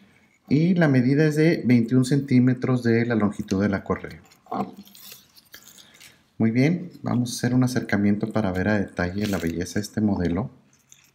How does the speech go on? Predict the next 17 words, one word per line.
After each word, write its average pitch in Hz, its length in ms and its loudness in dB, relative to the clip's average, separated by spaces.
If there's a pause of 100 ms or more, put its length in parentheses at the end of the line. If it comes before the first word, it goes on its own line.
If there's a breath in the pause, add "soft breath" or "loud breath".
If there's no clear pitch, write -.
(1160 loud breath)
Y 127 260 0
vamos 123 420 -2
a 147 40 0
empezar 123 540 -2
con 113 480 2
el 104 120 -2
cristal 107 440 -2
mineral 117 420 2
antirreflejante. 107 920 -4
Vean 110 240 2
cómo 113 260 0
rechaza 110 440 -4
la 120 120 -2
luz 110 280 -2
en 117 120 -2
todo 110 200 0
momento, 110 520 0